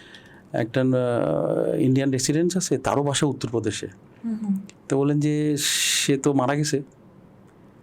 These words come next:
Speaker 1: একশো একানব্বই দিন পর সরকারি আদেশে আমরা তাকে শ্মশান ঘাটে দাহ করি।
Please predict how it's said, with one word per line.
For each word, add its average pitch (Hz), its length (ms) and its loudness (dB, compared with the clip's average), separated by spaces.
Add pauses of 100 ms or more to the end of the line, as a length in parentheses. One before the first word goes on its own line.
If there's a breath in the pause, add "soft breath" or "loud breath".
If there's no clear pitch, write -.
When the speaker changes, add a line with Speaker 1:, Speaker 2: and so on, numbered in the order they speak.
(140)
Speaker 1:
একশো 131 500 0
একানব্বই 196 560 0
দিন 202 200 2
পর 131 380 0 (260)
সরকারি 139 640 0
আদেশে 135 460 0
আমরা 139 200 2
তাকে 131 340 -2 (840 loud breath)
শ্মশান 123 420 0
ঘাটে 127 320 -2 (460)
দাহ 101 260 2
করি। - 260 -4